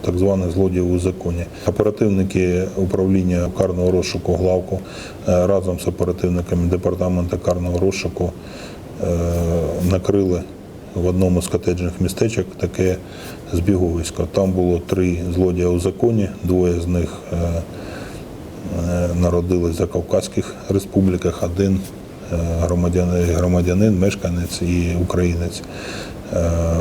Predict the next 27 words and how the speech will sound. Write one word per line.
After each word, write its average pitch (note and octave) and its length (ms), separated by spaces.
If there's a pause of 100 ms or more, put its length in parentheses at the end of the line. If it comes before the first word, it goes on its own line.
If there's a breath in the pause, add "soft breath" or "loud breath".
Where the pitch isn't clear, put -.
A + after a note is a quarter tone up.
(140)
також F#2+ 320
було F#2 360
кілька F2 580 (340)
осіб, A2 420
які F2 580
також F2 380
вважають F2 420 (160)
себе F2 260
кримінальними F2 680
авторитетами, F2+ 840
також - 380 (500 loud breath)
намагаються F2+ 460
впливати F2+ 480
на E2+ 160
злочинний F2 460
світ. - 240 (800 loud breath)
Е, F2 320
було G#2 560
в E2+ 140
ході F#2 420 (240)
проведення F2+ 520
цієї F#2 300
операції, G2+ 540
було F2+ 420 (260)
у F2 40
них F2+ 200
знайдено F2 600